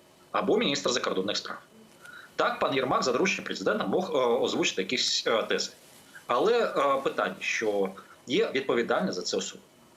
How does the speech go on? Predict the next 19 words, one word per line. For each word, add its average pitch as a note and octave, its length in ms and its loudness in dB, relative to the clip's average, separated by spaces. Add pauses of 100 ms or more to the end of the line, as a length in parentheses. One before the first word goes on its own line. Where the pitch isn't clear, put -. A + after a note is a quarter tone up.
(680)
Станом C#3 340 0
на, G2 80 -4 (100)
на G#2 60 -2
сьогодні G3 280 0
їх - 80 -6
дві. F#2 240 -4 (600)
Міністр A#2+ 220 -2
закордонних - 400 -4
справ G3 220 0
та - 60 -6
президент. G2 340 -4 (720)
Якщо F3 320 0
ми G3+ 80 0
говоримо G3 400 4
про E3 200 2
перше, - 400 0 (720)
якщо C#3+ 260 0
ми C3+ 60 0
говоримо, D3 380 2